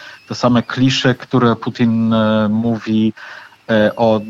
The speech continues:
wielu miesięcy. Były oskarżenia pod adresem Ukrainy, pod adresem Zachodu. Było tak naprawdę tłumaczenie i przekonywanie, że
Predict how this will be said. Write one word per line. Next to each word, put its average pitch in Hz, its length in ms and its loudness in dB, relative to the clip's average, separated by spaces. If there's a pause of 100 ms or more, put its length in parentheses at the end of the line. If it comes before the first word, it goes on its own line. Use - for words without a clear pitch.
(280)
wielu 123 460 2
miesięcy. 110 1120 0
Były 95 260 -2
oskarżenia 110 720 0
pod 107 140 -2
adresem 104 480 0
Ukrainy, 113 560 0
pod 95 180 -2
adresem 95 360 -4
Zachodu. 117 680 0 (520)
Było 98 640 2
tak 104 220 -8
naprawdę 101 920 0 (200)
tłumaczenie 120 840 2
i 107 80 -2
przekonywanie, 107 840 -2
że 98 440 0